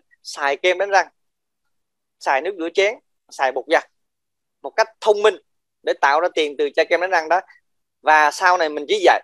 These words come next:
mình chỉ dạy cho cái người bạn mình, người thân mình một lần duy nhất,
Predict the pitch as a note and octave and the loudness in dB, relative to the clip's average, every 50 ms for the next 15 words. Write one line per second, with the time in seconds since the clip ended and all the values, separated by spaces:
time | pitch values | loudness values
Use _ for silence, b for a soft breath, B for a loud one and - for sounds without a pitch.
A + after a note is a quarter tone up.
0 | - E3 E3+ E3 D3+ C3 F3 G#3+ F3+ D#3 B2 C3+ D#3 D#3 - F#3 F3 F3+ F3 F3 | -4 -6 -6 -6 -4 -4 -4 0 2 2 2 2 0 2 4 4 6 6 4 2
1 | F3 - _ _ _ _ _ _ _ C4 C4+ C4+ C4 A#3 G3+ E3+ D3+ C3+ C3 B2+ | -2 -6 _ _ _ _ _ _ _ -6 -4 -4 -4 -2 0 2 4 4 4 4
2 | C#3 E3 E3 D#3 D3 D3+ D3 D3 - F#3 F#3 F#3 F3+ D3+ C#3 D3 C#3+ - - D3 | 4 2 -4 -4 -4 -2 -4 -2 0 0 -2 0 -2 -6 -2 -2 -4 0 2 0
3 | C3+ C3+ C#3 D3+ F3+ A3 - | 0 0 -4 -4 -4 -4 -6